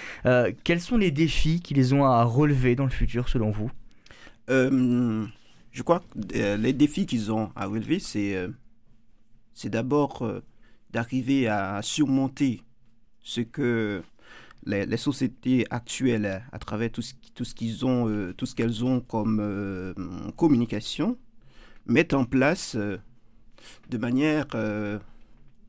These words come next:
Speaker 2: je dirais, à désorienter les gens vers la foi, de manière, euh, euh, à démotiver les gens en ce qui, euh, concerne la religion. Donc on,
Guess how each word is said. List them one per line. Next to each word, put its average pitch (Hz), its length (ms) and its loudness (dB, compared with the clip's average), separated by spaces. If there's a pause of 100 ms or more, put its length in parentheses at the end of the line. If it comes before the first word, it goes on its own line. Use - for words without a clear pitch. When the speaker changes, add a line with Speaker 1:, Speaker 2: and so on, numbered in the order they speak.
(140)
Speaker 2:
je - 120 -4
dirais, 120 640 -2 (480)
à - 100 -6
désorienter 131 1080 0 (100)
les 113 220 -2
gens 120 340 -4 (120)
vers 117 360 -4
la 101 140 -6
foi, 110 440 -8 (540)
de 113 80 -8
manière, 127 640 0
euh, 101 260 -4 (540)
euh, 101 640 -6 (420)
à 117 140 -4
démotiver 175 880 0 (100)
les 117 220 -2
gens 113 280 -4 (800)
en 156 120 -6
ce - 120 -12
qui, 127 380 -4
euh, 101 300 -2 (560)
concerne 135 580 -2
la 113 180 0
religion. 107 520 -6 (280)
Donc 127 300 -6
on, 117 300 -2